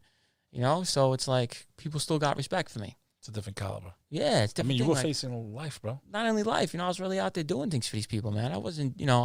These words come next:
Speaker 1: I, I, I was doing things.
Speaker 2: What do you think the next five to ten look like? I mean, w-, personally, and I don't wanna get to too much, but
Speaker 1: Mm-hmm.
Speaker 2: are you in a relationship? Are you,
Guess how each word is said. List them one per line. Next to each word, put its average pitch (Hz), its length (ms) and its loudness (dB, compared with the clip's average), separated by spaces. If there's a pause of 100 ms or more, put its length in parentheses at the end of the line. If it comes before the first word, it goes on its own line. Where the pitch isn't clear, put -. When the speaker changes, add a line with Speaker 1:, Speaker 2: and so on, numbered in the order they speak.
(420)
Speaker 1:
I, - 40 -8
I, - 220 -8
I - 40 -6
was 185 220 -6 (160)
doing - 240 -6
things. 107 320 0
Speaker 2:
What 120 60 -4
do 131 60 -2
you 135 40 -4
think 139 160 -2
the 127 60 -4
next 127 220 -2
five 113 200 0
to 104 80 -6
ten 104 220 -2
look 98 160 -6
like? 92 160 -6
I 95 80 -2
mean, 101 200 -2
w-, 113 360 -8
personally, 127 420 8
and 95 80 2
I 104 60 4
don't 123 120 4
wanna 120 180 4
get 117 160 2
to 113 120 -4
too 117 160 0
much, 98 200 0
but 101 120 0
Speaker 1:
Mm-hmm. 151 400 -8
Speaker 2:
are 101 60 -8
you 101 160 -2
in 113 80 2
a 110 40 2
relationship? 107 640 -2
Are 92 60 -6
you, 90 140 -10